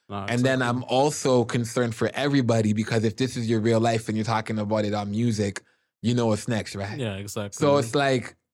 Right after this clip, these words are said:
Speaker 2: <sighs> I just don't think these things are things to glorify. I think your average gangster back in the seventies or eighties or whatever, and I'm a,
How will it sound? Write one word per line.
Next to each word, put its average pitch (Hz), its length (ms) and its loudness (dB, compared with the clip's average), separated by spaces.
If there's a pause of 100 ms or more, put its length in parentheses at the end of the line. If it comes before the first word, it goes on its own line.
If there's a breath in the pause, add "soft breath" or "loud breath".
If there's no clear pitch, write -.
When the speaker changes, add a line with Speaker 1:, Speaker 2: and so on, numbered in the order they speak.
(160)
Speaker 2:
<sighs> - 340 -20
I - 520 -2
just 131 180 2
don't 143 200 4
think 135 200 2
these 127 220 2
things 123 220 2
are 117 100 4
things 113 260 -4
to 110 80 -2
glorify. 120 640 2 (540 loud breath)
I 113 100 0
think 131 240 0
your 127 200 4
average 117 560 0
gangster 120 680 0
back 110 400 -2
in 113 80 -2
the 107 80 0
seventies 113 600 0
or 107 80 2
eighties 113 480 0
or 123 120 4
whatever, 123 360 2
and 120 180 2
I'm 143 220 0
a, 123 180 -2